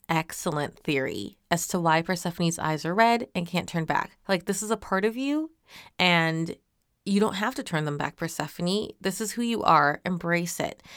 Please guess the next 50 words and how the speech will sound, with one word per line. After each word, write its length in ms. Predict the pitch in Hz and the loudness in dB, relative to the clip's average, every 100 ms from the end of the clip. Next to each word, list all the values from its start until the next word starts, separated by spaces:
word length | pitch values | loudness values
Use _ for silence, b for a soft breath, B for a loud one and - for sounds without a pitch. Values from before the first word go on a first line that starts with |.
| B | B
When 140 | 196 | 2
you 80 | 190 | 4
look 160 | 202 208 | 4 2
in 80 | 214 | 0
the 80 | |
mirror, 340 | 190 180 190 196 | 2 4 4 2
this 140 | 180 | 0
is 140 | 170 - | -4 -4
who 100 | 190 | -2
you 200 | 170 160 | 0 -2
see. 500 | - 165 147 139 - | -4 -2 -2 -4 -4
Embrace 600 | 170 165 170 165 165 - | -2 -2 0 2 0 -2
it. 180 | - - | -6 -6
This 140 | 165 | -10
is 80 | 185 | -2
a 80 | 202 | -4
part 300 | - 190 175 | -2 0 0
of 100 | 165 | 0
you. 280 | - - 196 - | -6 -8 -8 -2
I 100 | 208 | 2
love 280 | 208 220 208 | 6 6 6
that 240 | 165 - | 0 0
theory. 480 | 156 139 - 104 - B B B B | -4 -4 -4 -10 -14 B B B B
Here's 280 | - 240 233 | -2 0 2
another 340 | 233 190 175 | 4 4 4
one. 260 | 156 151 175 b b - | 0 -4 -6 b b -20
Coral 460 | - 226 247 277 262 | -2 2 4 4 4
Like 260 | 208 208 | 0 0
the 120 | 202 | -4
Reef 300 | 180 170 165 | 0 -2 -2
responded 560 | 180 170 156 160 165 175 | -4 -2 0 2 0 -2
to 140 | - | -4
me 240 | 151 151 160 | -4 -4 -4
and 140 | 165 | -4
said, 360 | - 156 147 165 b b b b - | -2 0 0 -2 b b b b -8
"I 120 | 254 | -6
think 220 | 427 480 | -4 -2
it's 260 | 494 - - | -2 -4 -6
because 420 | - 302 254 233 | -4 -2 -2 -2
her 160 | - 202 | 0 2
nerves 420 | 170 190 311 - | 2 2 2 0
are 60 | 151 | 0
very 260 | 151 151 | 2 2
high. 440 | 143 139 139 147 170 b b - | 0 0 0 -2 -6 b b -4
It's 240 | 196 - | -4 0
the 120 | 302 | -2
trial. 560 | 302 185 160 151 175 226 _ _ _ | 0 2 2 2 0 -4 _ _ _
I 100 | 196 | -2
don't 240 | 214 285 214 | 0 0 2
know 380 | 185 180 185 | 2 4 4